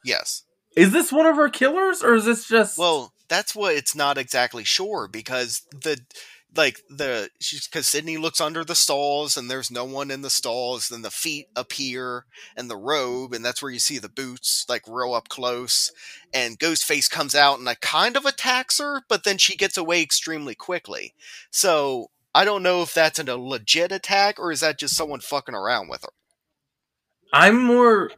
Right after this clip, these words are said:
Speaker 2: likely to say someone fucking around.
Speaker 1: Possibly, or it could be also just Stu fucking around, 'cause I could see that being something he does, of like, "I'm fucking bored."
Speaker 2: Yeah, true.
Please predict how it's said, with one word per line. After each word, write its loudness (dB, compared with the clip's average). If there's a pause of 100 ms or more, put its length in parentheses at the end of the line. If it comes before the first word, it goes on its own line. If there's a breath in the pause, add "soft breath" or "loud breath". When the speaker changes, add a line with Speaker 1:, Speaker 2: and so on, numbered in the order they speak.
(200)
Speaker 2:
likely 0
to 2
say 0
someone -2
fucking -4
around. -6 (640)
Speaker 1:
Possibly, 2
or 0
it 4
could -4
be -2
also 0
just 4
Stu 0
fucking -6
around, -4
'cause -4
I 4
could -2
see -2
that 0
being -4
something -4
he -10
does, -2
of -6
like, -4 (300 loud breath)
"I'm 0
fucking -4
bored." -14 (1300)
Speaker 2:
Yeah, 2
true. -10